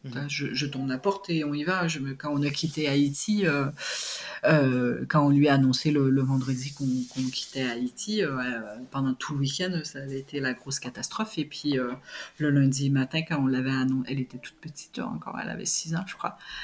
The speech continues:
Speaker 2: Euh, le lendemain matin, quand on l'a annoncé à l'école, euh, euh, la maîtresse la regarde et lui dit, euh, «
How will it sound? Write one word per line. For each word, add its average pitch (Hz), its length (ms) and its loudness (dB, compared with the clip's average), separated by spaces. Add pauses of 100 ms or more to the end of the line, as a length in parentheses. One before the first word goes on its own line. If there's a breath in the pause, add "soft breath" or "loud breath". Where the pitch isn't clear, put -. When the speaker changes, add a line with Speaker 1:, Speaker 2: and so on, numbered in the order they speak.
(220 loud breath)
Speaker 2:
Euh, 131 340 0
le 135 200 2
lendemain 135 280 2
matin, 135 340 0
quand 147 120 -6
on 143 100 2
l'a 143 140 2
annoncé 139 420 -2
à 131 80 -2
l'école, 185 400 -2
euh, 135 420 0 (1160)
euh, 143 40 -2 (260)
la 131 120 2
maîtresse 131 380 0
la 123 140 2
regarde 151 360 2
et 143 80 0
lui 135 200 -2
dit, 151 320 2
euh, « - 340 0